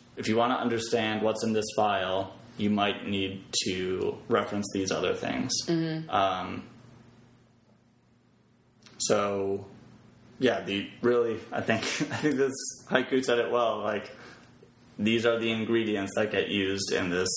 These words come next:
Speaker 1: piece of code.
Speaker 2: That's so funny. I love that not only are they jokes, but also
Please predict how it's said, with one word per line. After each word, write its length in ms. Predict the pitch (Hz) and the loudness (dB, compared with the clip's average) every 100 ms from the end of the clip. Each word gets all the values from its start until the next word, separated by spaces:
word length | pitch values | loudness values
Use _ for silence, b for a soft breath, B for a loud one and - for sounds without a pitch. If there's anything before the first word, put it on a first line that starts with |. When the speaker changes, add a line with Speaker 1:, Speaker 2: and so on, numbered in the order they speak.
| - - | -2 0
Speaker 1:
piece 240 | 95 92 | 0 2
of 120 | 80 | 0
code. 340 | - - - - - - | 0 0 0 -4 -10 -6
Speaker 2:
That's 260 | - - - | -2 0 0
so 160 | 156 | 0
funny. 540 | 165 - - - - - - | -2 0 0 0 -2 -6 -4
I 100 | - | -2
love 400 | 180 180 190 185 | 0 0 -2 -2
that 320 | 175 175 160 - - - | -2 0 0 -4 -10 -6
not 500 | 156 156 160 156 - - - | -2 0 2 0 -2 -4 0
only 600 | 170 165 170 165 160 - - - | 2 2 2 2 0 -2 -4 0
are 180 | 151 | 2
they 340 | 147 147 139 - - | 2 2 0 -4 -8
jokes, 580 | 185 - 170 156 143 - - - - - | -2 0 2 2 0 -4 -6 -6 -10 -2
but 260 | - 160 - | 2 2 2
also 1040 | 165 165 175 - 180 165 160 156 151 143 | 2 2 0 0 2 2 2 2 2 0